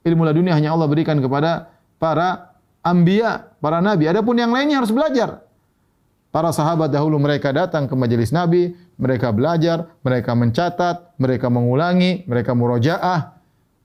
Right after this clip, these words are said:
Para imam-imam semuanya demikian, Imam Syafi'i, Imam Malik, Imam Abu Hanifah, Imam Ahmad, Imam Bukhari, Imam Muslim, semuanya pergi belajar, mencatat, mengulangi. Belajar.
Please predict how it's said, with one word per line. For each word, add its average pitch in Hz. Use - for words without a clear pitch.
Para 147
imam-imam 180
semuanya 175
demikian, 180
Imam 139
Syafi'i, 170
Imam 139
Malik, 160
Imam 139
Abu 131
Hanifah, 151
Imam 135
Ahmad, 170
Imam 135
Bukhari, 170
Imam 147
Muslim, 170
semuanya 202
pergi 180
belajar, 170
mencatat, 175
mengulangi. 180
Belajar. 202